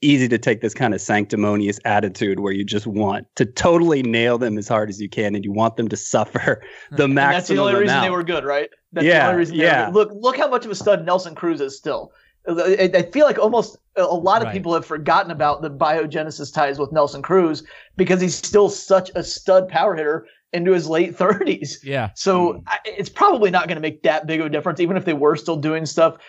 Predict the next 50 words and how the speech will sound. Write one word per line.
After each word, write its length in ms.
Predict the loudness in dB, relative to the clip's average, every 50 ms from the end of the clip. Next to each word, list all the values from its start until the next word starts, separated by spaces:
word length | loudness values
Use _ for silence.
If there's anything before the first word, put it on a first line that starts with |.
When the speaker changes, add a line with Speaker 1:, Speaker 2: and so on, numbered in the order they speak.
| _ _
Speaker 2:
The 100 | 4 6
only 160 | 6 6 4
thing 220 | 4 2 2 4 4
I 100 | 2 4
thought 240 | 4 4 2 2
about 300 | 2 0 0 0 0 0
was, 460 | 0 0 0 0 -2 -4 -6 -10 -14 -18 _ _ _ _ _ _ _ _
uh, 460 | 2 4 4 4 4 2 0 -4 -6 -8 -14 _ _ _ _ _ _ _ _
Coors 240 | 2 4 6 6 4
Field 340 | 2 0 -2 0 0 -2 -4
came 240 | -6 -8 -8 -6 -8
to 80 | -6
mind 420 | -4 -4 -4 -4 -6 -10 -14 -18 -20 _ _ -8
to 80 | -8
me. 440 | -6 -4 -4 -4 -4 -6 -8 -12 -16 _ _ _
It, 180 | 2 4 4 4
it, 120 | 4 2 2
let's 180 | 2 2 2
say 220 | 0 -2 -2 -2 -2
the, 240 | 0 2 2 0 0
the 220 | 0 -2 -2 -2 -2 0
report's 500 | 2 2 2 4 2 0 0 0 0 -2
wrong 260 | -2 -2 -4 -8 -8 -6
and 120 | -4 0
the 60 | 2 4
Astros 340 | 4 4 4 2 0 0
were 60 | 0 -2
still 200 | -2 -2 -2 -2
doing 260 | 0 -2 -2 -2 -4
some 160 | -6 -8 -10
stuff 240 | -12 -14 -12 -10 -6
at 40 | -2
home 200 | -2 -2 0 0
last 320 | 0 0 0 0 0 0
year, 260 | 0 2 2 0 -4 -8 -14 -6 _
and 120 | 0 0 2
then 80 | 2
we 80 | 4 4
have 140 | 4 2 2
to 80 | 0
lump 180 | 0 0 0 0
in 60 | -2
the 60 | 0 0
Red 200 | 2 0 2 2
Sox 220 | 0 0 0 -2
too. 120 | -2 0
Like, 180 | 0 0 0 0
Bogart 360 | 0 0 2 2 2 2 0 -4
splits 280 | -8 -6 -6 -6 -6 -8
were 140 | -8 -8